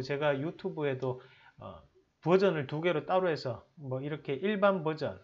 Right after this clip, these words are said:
그리고 한 개는 방송 버전으로 해서 올려놨는데, 그거 꼭 참고하세요. 거기에 나왔던 종목군들이 오늘 다 급등 나왔습니다.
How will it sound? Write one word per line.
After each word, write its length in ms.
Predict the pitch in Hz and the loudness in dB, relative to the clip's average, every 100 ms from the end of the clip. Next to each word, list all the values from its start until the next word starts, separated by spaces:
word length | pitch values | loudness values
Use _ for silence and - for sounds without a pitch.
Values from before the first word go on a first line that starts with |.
| - | -4
그리고 160 | 160 | -2
한 100 | 196 | 0
개는 220 | 185 151 127 | 0 -2 -2
방송 400 | 139 160 180 165 | -2 0 -2 0
버전으로 420 | 147 127 117 120 | 0 0 -4 -6
해서 240 | 120 123 | -8 -6
올려놨는데, 580 | - 185 147 147 131 113 | -2 0 2 0 -2 -6
그거 160 | - 175 | -6 -4
꼭 220 | 269 269 | -4 -4
참고하세요. 720 | - 254 151 - 139 113 110 - | -2 2 2 0 -4 -6 -2 4
거기에 260 | 226 226 | 4 4
나왔던 640 | 156 127 190 - - 233 214 | 4 6 6 6 0 2 2
종목군들이 540 | 196 190 - 147 143 | 2 2 0 -4 -4
오늘 160 | 175 135 | -6 -4
다 160 | 131 | -2
급등 240 | 185 190 147 | -2 -2 -6
나왔습니다. 520 | 107 - 98 - | -8 -12 -18 -20